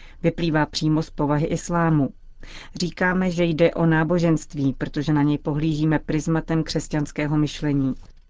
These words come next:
Pro nás je náboženství modlitba, kult, půst či pouť.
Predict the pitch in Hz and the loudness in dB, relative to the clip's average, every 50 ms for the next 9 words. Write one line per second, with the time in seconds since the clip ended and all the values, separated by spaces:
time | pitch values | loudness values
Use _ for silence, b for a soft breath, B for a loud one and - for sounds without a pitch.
0 | - - - - 196 185 175 180 180 185 190 180 - - 165 160 160 160 160 156 | -20 -18 -6 0 2 2 4 4 2 2 0 -2 0 0 2 2 2 2 2 0
1 | 165 156 170 165 160 - - 156 156 156 156 160 160 175 190 170 175 160 180 180 | 2 2 2 0 0 0 -2 0 0 2 2 0 0 -2 -4 -4 -2 -2 -2 -4
2 | 175 - - - 160 151 151 156 151 156 - - - - 147 139 139 135 - - | -4 -6 -6 -4 -2 0 0 0 -2 -4 -10 -16 -10 -6 -4 -4 -4 -6 -8 -12
3 | - - - - 165 151 - 175 165 151 135 131 - - - - | -16 -14 -4 -2 -2 -2 0 -2 0 0 -2 -4 -6 -10 -14 -16